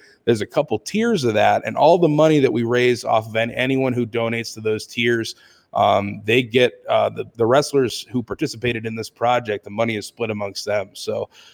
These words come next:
uh, we were able to send, uh, you know, quite a bit out, three hundred plus already to, uh, the wrestlers who participated in this project. So,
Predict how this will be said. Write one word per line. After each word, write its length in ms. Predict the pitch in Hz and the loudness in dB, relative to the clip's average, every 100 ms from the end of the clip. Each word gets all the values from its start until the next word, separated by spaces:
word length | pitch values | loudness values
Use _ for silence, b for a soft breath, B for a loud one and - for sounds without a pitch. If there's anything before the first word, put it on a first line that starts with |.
| b b - | b b 2
uh, 200 | 110 104 | 4 6
we 120 | 127 | 8
were 100 | 135 | 8
able 200 | 135 127 | 8 6
to 80 | 113 | 2
send, 340 | - 120 117 | 2 2 2
uh, 400 | 113 110 107 107 117 _ _ _ - | 2 2 2 0 -4 _ _ _ -6
you 80 | 131 | -2
know, 280 | 113 110 113 | 0 0 0
quite 260 | - 147 | 2 4
a 60 | 135 | 4
bit 200 | 113 139 | 4 4
out, 260 | 123 107 | 4 2
three 220 | - 135 143 | -2 0 2
hundred 240 | 139 113 | 2 -2
plus 360 | 127 131 123 120 | 0 0 0 -2
already 380 | 117 117 123 | 0 0 -2
to, 380 | 113 - 117 110 | -4 -8 -6 -2
uh, 160 | 107 107 | -2 -2
the 100 | 107 | -2
wrestlers 380 | 113 110 113 104 | -4 -4 -8 -10
who 80 | |
participated 640 | 110 104 113 110 113 113 110 | -10 -10 -12 -8 -6 -4 -4
in 100 | 107 | -6
this 160 | 107 | -8
project. 560 | - 113 110 110 107 - | -4 0 0 0 -4 -6
So, 300 | - 107 107 | -4 -4 -4